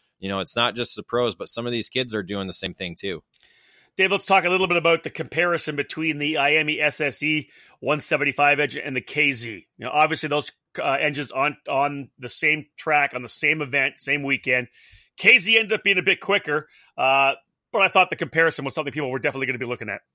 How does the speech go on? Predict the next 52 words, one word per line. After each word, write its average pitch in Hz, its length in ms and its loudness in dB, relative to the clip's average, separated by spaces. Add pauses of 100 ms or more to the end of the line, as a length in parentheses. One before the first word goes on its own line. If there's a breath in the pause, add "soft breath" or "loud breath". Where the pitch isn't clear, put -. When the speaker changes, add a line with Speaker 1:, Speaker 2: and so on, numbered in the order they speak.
(880 soft breath)
Speaker 1:
Yeah, 196 220 4
that's, 160 180 4
that 160 300 4
was 147 120 2
just 131 180 0
kind 135 180 0
of 113 100 -2
a 110 80 0
side 123 360 2
note 104 280 0
and, 98 240 -4
Speaker 2:
Yeah. - 140 -4
Speaker 1:
and 101 120 -8
kind 110 200 -4
of 98 180 -4
a 98 300 -4
interest 107 440 -2
for 104 180 -4
those 104 300 0
who 98 140 -4
are 95 160 -2
involved 92 380 -2
in, 92 160 -6 (100)
in 95 160 -8
shifter 107 320 -4
cart 92 240 -4
racing, 95 360 -4
because 95 500 -4 (440 loud breath)
everybody's 113 560 2
talked 117 280 2
about, 98 380 2
you 98 100 -4
know, 90 340 -4
the 95 260 -6
implementation, 101 760 -4
implementation 101 800 -4
of 104 260 -2
the 90 320 -2
I 90 140 -6
M 95 140 -4
E 85 100 -6
S 90 220 -6
S 92 180 -10
E 92 160 -6
engine 90 380 -6
and, 85 180 -8
and 82 300 -14
why 87 220 -4
are 92 120 -4
they 90 200 -4
doing 98 340 -8
that. 90 180 -6